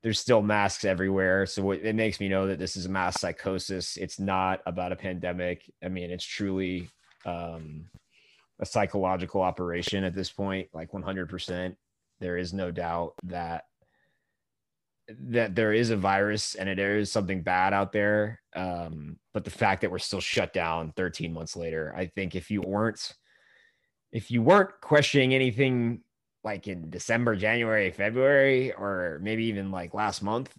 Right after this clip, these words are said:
it, now we're basically the, the, the, the executive branch is holding the entire country hostage until they get a certain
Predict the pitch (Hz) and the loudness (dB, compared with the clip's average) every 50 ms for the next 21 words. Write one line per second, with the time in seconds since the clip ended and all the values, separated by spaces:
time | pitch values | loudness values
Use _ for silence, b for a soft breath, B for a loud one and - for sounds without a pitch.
0 | - - 65 78 92 87 - _ 110 98 98 110 113 120 127 131 135 131 131 143 | -18 -14 -12 -10 -12 -12 -14 _ -8 -2 0 4 4 6 6 8 8 8 6 4
1 | - - _ _ _ _ _ _ _ _ _ _ _ _ - 101 98 90 95 117 | 0 -8 _ _ _ _ _ _ _ _ _ _ _ _ -4 -2 -2 2 4 4
2 | 113 - - - - 120 104 98 92 - - - 110 107 104 101 95 95 92 - | 4 2 0 0 0 2 2 2 -2 -4 -6 -2 0 0 2 2 0 -2 -4 -6
3 | 107 104 95 - - _ _ - - 110 107 104 101 92 87 87 85 - _ b | -8 -10 -10 -10 -12 _ _ -12 -8 -8 -6 -4 -6 -6 -6 -8 -12 -16 _ b
4 | b _ _ _ _ - 107 95 95 127 123 110 123 117 104 78 90 95 104 110 | b _ _ _ _ -8 -6 -2 2 2 2 4 2 0 0 2 0 0 0 0
5 | 101 110 98 - 113 110 117 110 113 107 107 104 98 92 113 101 95 92 - 113 | 0 -2 -4 0 2 2 2 2 2 0 0 -2 -2 -2 0 -2 -2 0 -2 -2
6 | 98 - 92 87 - 95 90 92 98 - - 127 113 98 90 90 85 - 104 92 | -2 -2 -4 -6 -4 -2 -2 -2 -2 0 0 0 0 0 0 -4 -2 -2 -2 -2
7 | 92 87 87 92 87 - - _ - 92 - - - 104 85 90 90 90 90 76 | 0 -2 -2 -2 -2 -4 -6 _ -10 -10 -8 -4 -4 -4 -4 -4 -6 -8 -10 -10
8 | - | -12